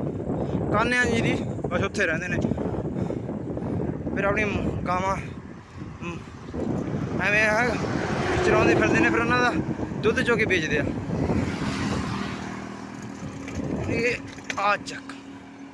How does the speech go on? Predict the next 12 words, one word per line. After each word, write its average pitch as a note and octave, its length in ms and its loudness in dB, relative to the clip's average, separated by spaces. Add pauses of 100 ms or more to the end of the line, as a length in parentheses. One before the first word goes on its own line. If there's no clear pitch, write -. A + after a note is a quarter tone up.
(1160)
ਇੱਧਰ F#3 200 2
ਸੂਰਜ D#3 400 0 (240)
ਦੇਵਤਾ C#3 360 0
ਉਹ E3 140 2
ਫਿਰਦਾ, A#2 320 -6 (1300)
ਸੂਰਜ C#3+ 200 -4
ਚੜ੍ਹ E3+ 180 2
ਗਿਆ, D#3 240 2 (1160)
ਐਂ C#3+ 200 0
ਕਰ। A2+ 160 -14 (1600)
ਹੁਣ - 260 4
ਆਪਾਂ - 300 2